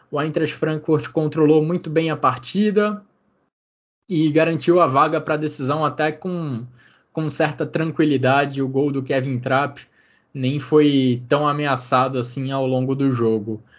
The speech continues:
Por outro lado, lá na Escócia, o Rangers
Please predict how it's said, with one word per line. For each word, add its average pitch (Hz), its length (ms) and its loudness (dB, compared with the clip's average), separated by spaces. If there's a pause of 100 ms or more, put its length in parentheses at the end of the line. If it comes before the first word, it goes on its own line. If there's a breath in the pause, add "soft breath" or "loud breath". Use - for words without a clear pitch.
(960 soft breath)
Por 277 140 2
outro 247 260 4
lado, 196 480 4
lá 160 180 2
na 170 120 -4
Escócia, 160 680 -4
o 165 100 0
Rangers 165 840 -2